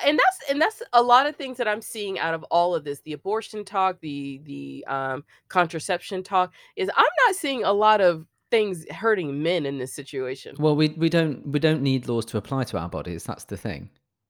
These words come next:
Speaker 1: Well, I, and I do like there are quite a few more dynamic, uh, uh, women, uh, lawyers and attorneys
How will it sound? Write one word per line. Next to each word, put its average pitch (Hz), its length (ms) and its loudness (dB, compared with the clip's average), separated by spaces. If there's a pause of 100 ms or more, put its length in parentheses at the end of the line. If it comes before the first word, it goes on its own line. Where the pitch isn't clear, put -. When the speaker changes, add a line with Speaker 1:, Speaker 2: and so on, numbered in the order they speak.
(580)
Speaker 1:
Well, 214 380 0
I, 214 120 4
and 226 140 2
I 262 100 4
do 294 180 -6
like 226 300 0
there 190 180 0
are 180 180 2
quite 196 340 -4
a 180 60 -6
few 190 240 -12
more 175 220 -6
dynamic, 160 600 -4 (220)
uh, 143 260 -2
uh, 151 140 -4 (100)
women, 160 640 -4
uh, 135 380 -4
lawyers 214 580 -2
and 156 100 -8
attorneys 175 600 -8